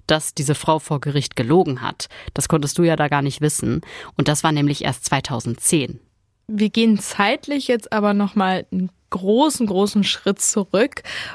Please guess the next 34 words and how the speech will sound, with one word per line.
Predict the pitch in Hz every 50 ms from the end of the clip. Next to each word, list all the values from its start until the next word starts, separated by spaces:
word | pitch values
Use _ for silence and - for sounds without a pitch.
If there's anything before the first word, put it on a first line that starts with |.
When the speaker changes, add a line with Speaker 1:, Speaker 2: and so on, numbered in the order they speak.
| - _
Speaker 2:
und | - 226 196 -
gucken | - 262 262 - 247
uns | 226 - 233 226 -
diesen | - 214 208 208 208 202 202 - -
Thomas | - - 226 233 226 214 214 - - -
Evers | - 214 220 220 226 220 214 214 -
mal | 208 202 208
genauer | 202 220 202 202 202 202 208 208 202
an. | - 202 196 185 170 - - - -
Denn | 202 202 202 196 - -
sein | - 202 202 196 190 196
Leben, | 190 190 202 208 226 269 285 320 330 320 294
das | 262 254 240 - -
hat | 254 262 262 - -
auch | - 233 262 294 - -
eine | 254 247
Rolle | 233 214 214 226 240 240 220
gespielt | 180 185 165 - - - 190 180 -
bei | - 180
diesem | 180 185 175 180 175
Urteil. | - 185 185 180 180 - - - - - - _ - - - - - - - - - _ _
Er | - 233 196
wurde | 220 247 240 254
neunzehnhundertachtundsechzig | 226 226 269 285 - 302 269 262 262 247 - - _ - 226 254 - - - 269 240 226 208 190 196 202 190 - - - - 214 208 - - -
in | - 202 185 165 - 202
Hamm | 202 208 214 214
geboren. | - 220 185 - 196 202 202 190 - - - - - - _
Er | - - 170
ist | 180 -
also | - 175 180 - 175 170
heute | 202 220 269 262 269 269 277 277 _
sechsundfünfzig | - - 202 - - 208 202 175 190 180 - - - 185 180 -
Jahre | 196 180 175 - -
alt. | 175 180 190 190 - -